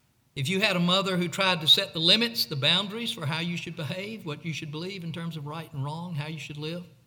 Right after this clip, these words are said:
and if you had a mother who tried to introduce you to things of eternal dimensions,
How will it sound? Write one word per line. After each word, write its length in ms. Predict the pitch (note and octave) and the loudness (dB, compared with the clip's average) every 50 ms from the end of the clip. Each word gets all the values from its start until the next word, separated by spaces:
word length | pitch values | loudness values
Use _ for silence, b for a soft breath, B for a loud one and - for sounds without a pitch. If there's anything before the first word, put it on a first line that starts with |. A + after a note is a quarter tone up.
| _ _ _ _ _ _ _ _ _ _ _ _ _ _ _ _ _ _ _ _ _ _ _ _ _ _ _ _ _ _ _ _ _ _ _ _ _ _ _ | _ _ _ _ _ _ _ _ _ _ _ _ _ _ _ _ _ _ _ _ _ _ _ _ _ _ _ _ _ _ _ _ _ _ _ _ _ _ _
and 100 | - F#3 | 0 0
if 80 | F#3 F#3+ | 2 4
you 100 | A#3 G#3 | 4 4
had 180 | C#4 B3+ A3 | 4 4 4
a 40 | G#3 | 2
mother 340 | F#3+ G3+ G#3+ A3 A3 A3 G#3 | 2 4 4 4 4 2 0
who 200 | F#3 G#3+ G#3 G3 | 0 0 -2 -2
tried 340 | - - G#3+ G3+ G3 F#3 - | -2 0 2 2 2 2 0
to 120 | G3 - | -4 -4
introduce 540 | G3 G3+ F#3 - F3+ E3 F3+ F#3+ E3 - - | -4 -4 -4 -2 -2 -2 -2 -2 -2 -2 -2
you 160 | F3+ F3 F3 | -2 -2 -2
to 140 | - - D3+ | -2 -4 -6
things 360 | - F3 F3 F3 E3+ D#3 C#3+ | -6 -4 -2 -2 -2 -2 -2
of 80 | D#3 D3+ | -4 -4
eternal 420 | D3+ C3+ - F3 F3 D#3 D3 C#3 | -6 -6 -6 -6 -6 -4 -4 -2
dimensions, 760 | B2+ C3 C3 C3 C3+ C3 - - C3 C3 - - - - | -2 0 0 0 0 -2 -4 -4 -6 -6 -8 -10 -12 -12